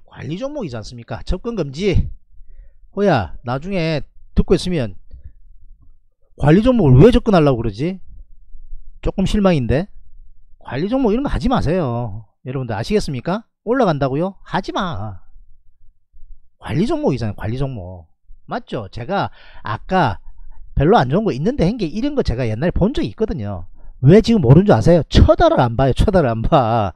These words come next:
관리 종목에 뭐 이상한 뉴스 떴었어요, 이거. 그래가지고 이만큼 떨어진 거 아닙니까? 이거 들어간다고요? 제가 관리 종목 본 적 있거든요.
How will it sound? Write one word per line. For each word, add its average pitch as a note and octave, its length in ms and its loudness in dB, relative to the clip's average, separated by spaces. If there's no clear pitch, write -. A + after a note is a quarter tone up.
관리 E3 400 2
종목에 G#3 500 -2
뭐 C3 200 -2
이상한 C#3+ 520 2
뉴스 G#3 280 -4
떴었어요, D3+ 580 -4
이거. G2 540 -8
그래가지고 F3+ 280 -6
이만큼 C3+ 280 -8
떨어진 F3+ 260 -6
거 E3 80 -6
아닙니까? G2 640 -10
이거 D3+ 160 -8
들어간다고요? C3 800 -6
제가 - 180 -8
관리 A2+ 220 -10
종목 D3 240 -8
본 F#3 200 -2
적 E3+ 100 -2
있거든요. B2+ 560 -8